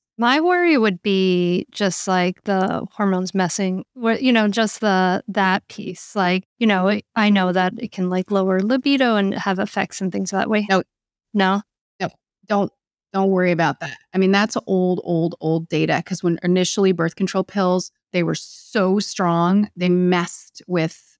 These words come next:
Speaker 2: <laughs> everything. And now there are a bazillion different kinds. And yeah, people can have issues with the hormonal stuff, but it,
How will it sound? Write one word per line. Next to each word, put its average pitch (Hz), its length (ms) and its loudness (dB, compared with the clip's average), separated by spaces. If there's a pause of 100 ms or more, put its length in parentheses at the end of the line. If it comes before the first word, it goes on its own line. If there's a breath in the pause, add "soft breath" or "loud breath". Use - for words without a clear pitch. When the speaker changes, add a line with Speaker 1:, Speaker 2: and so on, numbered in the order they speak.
Speaker 2:
<laughs> - 340 -12
everything. 262 640 2 (320 soft breath)
And 208 140 4
now 208 180 4
there 202 160 2
are 190 40 2
a 185 40 2
bazillion 190 600 0
different 185 320 -2
kinds. 190 420 0
And 220 140 4
yeah, 240 140 4
people 240 260 -4
can 220 100 0
have 202 200 0
issues 185 460 -2
with 180 120 -4
the 185 100 -2
hormonal 170 420 0
stuff, 170 380 -4
but 170 100 -4
it, 170 180 -4